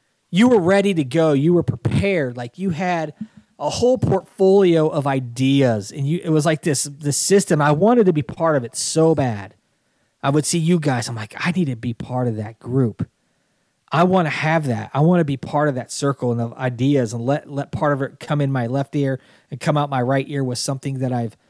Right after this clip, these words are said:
you know, added to this," right? And, and I remember you and Brian actually approached me one day after an audition or, like, or after a rehearsal, and we talked a little more, and I ki-, I felt like, "Hey, these guys are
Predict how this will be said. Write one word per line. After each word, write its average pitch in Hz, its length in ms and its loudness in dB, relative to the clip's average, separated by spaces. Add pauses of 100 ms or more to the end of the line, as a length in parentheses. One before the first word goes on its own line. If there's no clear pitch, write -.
(260)
you 143 100 -2
know, 123 360 0
added 139 380 0
to 123 100 -6
this," 107 280 -8
right? 127 320 0 (840)
And, 160 480 0 (400)
and 165 260 -6
I 160 60 -6
remember 170 380 -6
you 151 240 -4
and 160 80 -6
Brian 156 240 -2
actually 156 280 -6
approached 165 380 -4
me 147 120 -2
one 131 200 -2
day 135 180 0
after 135 300 -2
an 131 80 0
audition 131 460 -4
or, 127 60 -4
like, 131 200 -6
or 135 300 -4
after 135 440 -4
a 139 80 -14
rehearsal, 135 600 -8
and 117 160 -12 (420)
we 131 100 -8
talked 151 320 -4
a 151 40 -8
little 147 200 -2
more, 131 320 -4
and 139 100 -6
I 123 60 -8
ki-, 147 160 -12
I 143 160 -10
felt 147 200 -8
like, 131 200 -14
"Hey, 185 280 -10
these 131 240 -10
guys 139 320 -8
are 123 220 -10